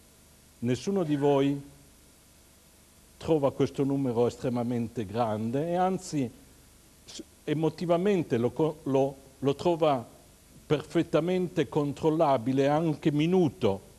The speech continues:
rispetto alla grandezza del nostro universo. Ma se uno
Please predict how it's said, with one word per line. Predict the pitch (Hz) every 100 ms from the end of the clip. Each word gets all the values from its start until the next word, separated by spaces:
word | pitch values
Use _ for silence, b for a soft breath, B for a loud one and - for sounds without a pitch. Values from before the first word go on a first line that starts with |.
| - - -
rispetto | 127 143 - 139 113 - 113 104 - - - - - - - - -
alla | 117 117 113 104 127
grandezza | 117 120 113 107 -
del | 107 101
nostro | 104 98 -
universo. | 92 90 80 69 - - 85 - - - - - - - - - - - - - - - - - - - - - - - - - - - - -
Ma | 143 180 190 - - - -
se | - 214
uno | 269 294 226 180 -